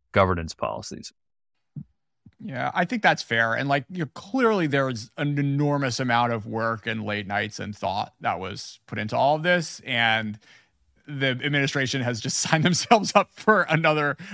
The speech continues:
Speaker 2: uh, sort of year of, uh, of sort of running around trying to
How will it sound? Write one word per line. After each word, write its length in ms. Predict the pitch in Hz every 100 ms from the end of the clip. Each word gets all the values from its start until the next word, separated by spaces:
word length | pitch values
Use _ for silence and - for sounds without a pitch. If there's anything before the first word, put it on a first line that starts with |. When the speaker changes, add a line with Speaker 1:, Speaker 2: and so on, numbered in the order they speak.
| -
Speaker 2:
uh, 340 | 143 135 135 127
sort 220 | 170 147
of 180 | 143 143
year 320 | 143 135 123
of, 340 | 123 120 113
uh, 380 | 110 107 104 101
of 160 | 117 113
sort 140 | 127
of 120 | 107
running 200 | 113 113
around 480 | 110 104 101 101 113
trying 280 | - 95 95
to 260 | 95 95